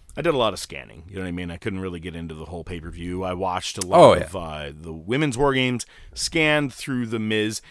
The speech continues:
Speaker 1: Hey, man, he held his own against a big-ass guy like Gunther, you know what I mean? He took some big chops I've never seen him take before.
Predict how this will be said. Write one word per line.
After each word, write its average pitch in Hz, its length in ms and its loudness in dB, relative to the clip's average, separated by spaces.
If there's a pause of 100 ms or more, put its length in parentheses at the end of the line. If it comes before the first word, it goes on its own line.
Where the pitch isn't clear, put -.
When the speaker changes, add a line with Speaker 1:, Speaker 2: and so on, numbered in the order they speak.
Speaker 1:
Hey, 156 220 4
man, 135 180 0
he 120 60 0
held 135 180 4
his 110 140 -4
own 107 140 0
against 95 260 -4
a - 20 -8
big-ass 87 420 -6
guy 85 200 -8
like 78 180 -10
Gunther, 80 400 -12
you 82 100 -8
know 98 60 -4
what 95 60 -4
I - 20 -4
mean? 98 80 -4
He 104 60 -4
took - 160 -4
some 104 120 -6
big 87 160 -4
chops 87 360 -4
I've 87 80 -8
never 90 180 -8
seen 92 180 -8
him 78 120 -10
take 76 220 -12
before. 69 400 -18